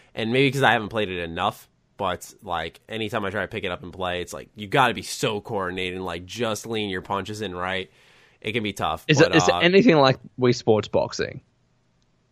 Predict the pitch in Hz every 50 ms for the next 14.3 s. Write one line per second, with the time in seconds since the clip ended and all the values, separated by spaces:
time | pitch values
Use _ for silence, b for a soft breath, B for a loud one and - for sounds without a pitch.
0 | _ _ _ _ - - 139 139 147 160 107 - 147 143 139 131 131 120 117 110
1 | 117 120 123 127 - - 147 139 139 117 117 139 165 143 - 131 123 127 143 131
2 | 135 139 - 156 147 147 147 170 160 147 120 110 104 127 143 147 143 107 - -
3 | 139 131 - - 143 127 120 110 95 95 - - 139 117 113 110 - - 120 104
4 | 101 104 110 110 107 98 95 92 90 - 101 95 - - 104 101 98 95 98 90
5 | 87 90 90 92 95 90 90 - 98 98 101 95 110 107 101 101 - - 98 -
6 | 113 107 104 113 107 98 95 95 95 95 - 117 104 95 - - 104 92 90 87
7 | 101 95 - - 107 98 92 87 90 - 101 87 110 110 - - 104 95 82 80
8 | _ _ 113 131 147 135 - - - - - - 147 135 117 - 123 131 120 -
9 | - 123 113 - - - 117 110 110 110 - 110 101 98 101 104 104 113 110 110
10 | 104 101 104 104 98 90 - - 95 92 98 101 98 107 101 92 85 - - 98
11 | 101 104 101 - 127 120 113 - - 143 139 135 - 110 104 101 92 98 101 107
12 | 104 92 95 90 - 95 85 - 98 87 - _ 107 101 98 92 - 101 95 90
13 | 85 - - 120 113 104 104 - 107 101 92 - 101 87 92 95 98 98 95 92
14 | - - 113 104 98 - _